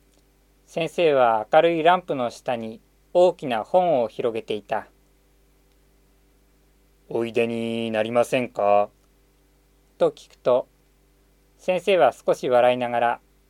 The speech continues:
無言のまま首を横に振った。子供のような所作をする。しかし三四郎には、それが学者らしく思われた。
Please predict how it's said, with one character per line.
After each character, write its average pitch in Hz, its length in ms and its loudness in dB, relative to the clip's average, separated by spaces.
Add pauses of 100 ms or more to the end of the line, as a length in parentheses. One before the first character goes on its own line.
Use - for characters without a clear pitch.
(120)
無 131 140 -6
言 151 180 0
の 151 120 -2
ま 151 120 0
ま 147 220 0 (120)
首 156 260 -4
を 160 120 4
横 143 240 0
に 160 120 -4
振 - 100 -16
っ - 40 -20 (160)
た。 127 180 -2 (1600)
子 151 100 -4
供 170 220 -2
の 196 120 2
よ 202 160 4
う 190 40 0
な 120 240 -2
所 139 160 -4
作 135 160 2
を 113 80 2
す - 180 -14
る。 110 220 -10 (1400)
し - 100 -20
か 196 140 2
し - 60 -4
三 151 260 -6
四 160 120 -10
郎 156 120 0
に 156 140 -4
は、 113 240 0 (500)
そ - 160 -4
れ 151 100 4
が 147 240 6
学 117 260 -2
者 - 140 -2
ら 180 120 4
し - 100 -8
く 139 160 0
思 117 180 -2
わ 117 80 2
れ 113 80 -2
た。 101 260 -12